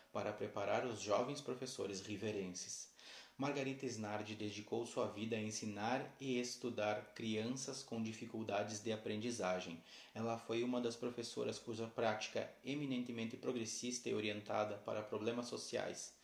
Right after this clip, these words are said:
teve repercussão nacional. Desde muito jovem começou a educar, estudar e refletir sobre a educação e os problemas psicológicos de crianças e adolescentes.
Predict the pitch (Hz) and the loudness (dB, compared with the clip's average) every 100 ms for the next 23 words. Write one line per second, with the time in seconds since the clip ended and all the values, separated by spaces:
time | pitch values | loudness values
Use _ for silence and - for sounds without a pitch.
0 | - - - - 120 120 113 123 127 117 | -16 -16 -16 -4 0 0 0 -2 0 -2
1 | 117 110 - 113 117 - 110 110 113 - | -4 -4 -2 -4 -6 -6 -4 -2 -4 -2
2 | 127 110 85 87 87 - _ - - - | 0 2 0 0 -4 -16 _ -18 -18 -18
3 | - - 110 143 143 120 113 113 156 160 | -20 -4 2 2 2 0 2 2 0 -2
4 | 113 110 110 123 120 120 113 120 110 104 | 2 2 2 0 -2 -2 -2 0 0 0
5 | 98 - 110 131 131 123 113 117 107 113 | -6 -4 0 0 -2 -6 -6 -4 2 4
6 | 120 120 - 113 123 117 - 117 117 110 | 4 0 -6 -4 -2 -2 -2 -2 -2 -2
7 | 113 107 - 113 117 120 120 110 113 117 | -4 -6 0 0 0 -2 -2 -2 -2 -4
8 | - - - 120 104 110 110 120 110 107 | -6 -10 0 2 2 0 -2 -6 -4 -4
9 | - 107 107 127 135 135 123 123 135 - | -2 -2 -2 -2 -4 -6 -4 -2 -2 -2
10 | 95 90 - - | -2 -4 -6 -8